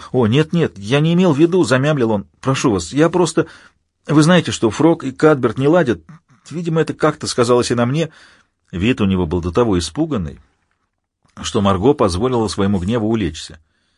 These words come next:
"Я не знала, что разногласия между ними настолько резки", —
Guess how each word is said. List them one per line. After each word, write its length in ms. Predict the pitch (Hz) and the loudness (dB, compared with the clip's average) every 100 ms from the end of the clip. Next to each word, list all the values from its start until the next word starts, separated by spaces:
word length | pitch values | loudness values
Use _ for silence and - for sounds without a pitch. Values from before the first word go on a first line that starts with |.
| _ _ _ _ _ _ _ _ _ _ _ _ _ _ _ _ _ _ _ _ _ - | _ _ _ _ _ _ _ _ _ _ _ _ _ _ _ _ _ _ _ _ _ -2
"Я 180 | 117 | 0
не 100 | 143 | 2
знала, 340 | 160 156 110 90 | 0 2 2 0
что 180 | - 104 | 0 0
разногласия 540 | 98 101 113 110 107 | 2 2 2 0 0
между 220 | 101 90 | -2 -2
ними 180 | 101 92 | 0 0
настолько 380 | 95 - 90 104 | -2 -4 -4 -2
резки", — 400 | 131 - - | -2 -4 -10